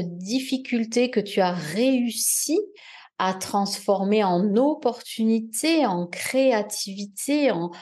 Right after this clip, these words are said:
en quelque chose de merveilleux, hem, tu, t'es passée par, heu, par quelles étapes ? Voilà, ou les étapes, même ça, j'aime pas trop le mot, mais,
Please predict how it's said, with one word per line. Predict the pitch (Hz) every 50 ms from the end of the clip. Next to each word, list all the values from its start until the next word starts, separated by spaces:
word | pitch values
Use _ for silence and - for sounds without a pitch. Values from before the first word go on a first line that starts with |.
| - - -
en | - 175
quelque | 170 - 220 196 - - 180
chose | 170 - - 214 208 208 196 170 165
de | 165 175 175 170
merveilleux, | 170 180 185 190 208 220 220 214 208 185 165 165 165 185 180 170 160 165 165 185 214 254 339 - - - - - - - _ _ _ -
hem, | - 180 180 180 175 175 175 175 175 175 175 170 - - - - - - _ _ _ _ _ _ _ _ _ _ _ _ -
tu, | - - 185 - -
t'es | _ - 220
passée | 208 202 190 - - 240 240 240
par, | - 196 185 190 180
heu, | 175 175 175 170 175 175 - - _ _ _ _
par | - 185 -
quelles | - - 220 196 175 170
étapes ? | 165 165 - 156 160 - - _ - - - _ -
Voilà, | 160 175 180 170 - - -
ou | 202 185 180 185 180 185 - -
les | 180 185 196 190
étapes, | 196 190 - 214 220 - -
même | 214 196 202 202 202
ça, | 196 - - 226 214 220
j'aime | 214 202 185 175 175 -
pas | - 196 190
trop | - - - - 190
le | 190
mot, | 196 202 233 269 294 285
mais, | 240 196 185 180